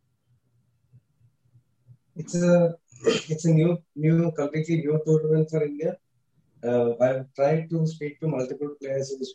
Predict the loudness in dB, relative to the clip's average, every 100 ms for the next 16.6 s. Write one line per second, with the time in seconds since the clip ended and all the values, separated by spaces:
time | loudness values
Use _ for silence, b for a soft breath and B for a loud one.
0 | _ -2 2 2 2 -2 -2 -2 0 0
1 | 0 0 -2 -10 -8 -4 -4 -4 -10 -6
2 | -2 0 -2 -4 -12 _ _ _ _ _
3 | 2 4 4 4 4 4 4 2 0 2
4 | 2 0 -2 0 0 2 2 4 2 -2
5 | -2 -2 -4 -6 -4 -4 -8 -4 -4 -6
6 | -10 -6 0 0 4 4 4 2 -2 -4
7 | -4 -6 _ _ _ -2 2 4 4 2
8 | -2 -6 -14 -18 _ -14 0 4 4 4
9 | 2 4 4 2 -2 -4 -4 -6 -6 -4
10 | -6 -6 -12 -6 -6 -6 _ _ _ _
11 | _ _ -4 -2 0 0 2 2 4 2
12 | 0 _ _ _ _ -6 0 2 4 4
13 | 4 0 -2 -6 -6 -4 -4 -6 -4 -2
14 | 0 -2 -2 -4 -6 -8 -4 -4 -4 -8
15 | -6 -8 -8 -4 -2 -2 -4 -8 -4 -2
16 | -2 -6 -8 -4 -4